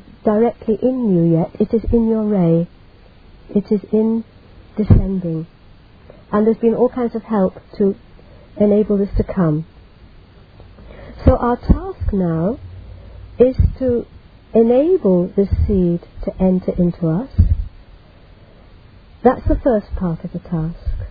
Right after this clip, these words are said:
But only some of the work is done when this is within us. Some people have it already within them. Others are very near to this. Others still have quite a lot to do. On the other hand,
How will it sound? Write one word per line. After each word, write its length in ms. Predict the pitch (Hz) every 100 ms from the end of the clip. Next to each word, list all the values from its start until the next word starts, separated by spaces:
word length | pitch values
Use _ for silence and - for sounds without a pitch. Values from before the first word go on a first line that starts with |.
| - - -
But 100 | 214 -
only 280 | 247 262 254
some 180 | - 247
of 100 | 202
the 80 | 190
work 280 | 185 180 202
is 100 | 185
done 200 | 190 180
when 160 | 180 190
this 160 | 202 196
is 140 | 190
within 300 | 196 196 196
us. 140 | 170 - - -
Some 280 | 233 220 208
people 500 | - 180 - 208 311 - -
have 200 | - 214
it 140 | 202 -
already 400 | 196 185 175 180
within 360 | 165 165 160
them. 260 | 160 220 320 - -
Others 240 | 208 214 202
are 80 | 202
very 260 | 196 185
near 260 | 180 170 170
to 120 | -
this. 200 | 208 262 - -
Others 300 | 196 190 233 - - - - - -
still 200 | 226 220
have 120 | 226 202 -
quite 300 | 220 208 -
a 20 |
lot 220 | 202 196 - -
to 60 |
do. 360 | 190 196 165 165 - - - - - -
On 140 | 226
the 100 | 226
other 220 | 254 320 311
hand, 460 | 226 165 165 226